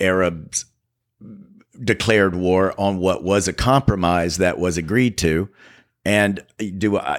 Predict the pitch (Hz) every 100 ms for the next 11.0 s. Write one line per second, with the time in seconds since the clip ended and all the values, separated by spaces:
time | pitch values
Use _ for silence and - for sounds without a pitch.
0 | 113 113 113 110 131 127 - 113 - 110
1 | 101 110 98 101 98 107 101 104 92 107
2 | - 90 76 90 85 98 101 101 98 92
3 | 98 - 92 87 92 - 90 82 92 -
4 | 90 87 87 85 82 90 107 90 101 85
5 | 87 - 73 - 92 92 78 82 - 87
6 | 76 87 87 80 85 82 76 76 80 71
7 | 71 101 101 - 95 92 - - - -
8 | _ - - 110 117 - - _ _ _
9 | _ _ _ - 95 82 98 98 95 -
10 | - _ _ _ _ _ - 82 - 107